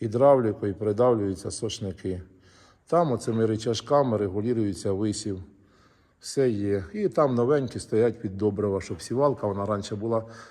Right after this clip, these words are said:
без висівання добрив, а зараз вона вже йде з висіванням добрив. Якщо буде в нас таке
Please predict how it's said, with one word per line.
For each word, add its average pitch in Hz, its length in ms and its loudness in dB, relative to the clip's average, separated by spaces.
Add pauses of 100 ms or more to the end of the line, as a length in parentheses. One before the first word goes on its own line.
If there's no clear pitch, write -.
(120)
без 120 200 -4
висівання 202 640 -2
добрив, 170 420 0
а 240 60 -6
зараз - 300 -6
вона 117 200 -2
вже 110 200 -4
йде 131 260 -2
з 98 80 -12
висіванням 101 640 -4
добрив. 95 380 -4
Якщо 110 220 -8
буде 120 240 -4
в 110 80 -4
нас 110 140 -4
таке 107 320 -4